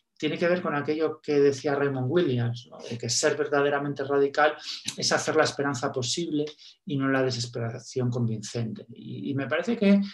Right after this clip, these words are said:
cada vez estamos un poco más preocupados por eso, por la esperanza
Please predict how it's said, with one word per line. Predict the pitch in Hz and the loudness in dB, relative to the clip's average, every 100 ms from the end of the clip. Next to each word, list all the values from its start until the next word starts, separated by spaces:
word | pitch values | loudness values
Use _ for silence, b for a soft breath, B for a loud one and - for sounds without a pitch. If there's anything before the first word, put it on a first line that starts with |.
| B B | B B
cada | - 151 151 | 2 4 6
vez | 175 175 - - - | 4 0 -6 -12 -18
estamos | - 123 160 - | -12 -6 -6 -6
un | 147 | -6
poco | 147 | -4
más | 147 123 | -4 -4
preocupados | 143 139 131 143 151 156 | -2 0 2 2 2 0
por | - 120 | -6 -6
eso, | 117 120 120 | -6 -10 -12
por | 117 117 | -10 -4
la | 120 | -4
esperanza | 120 131 147 156 165 165 | -2 0 0 0 -2 -2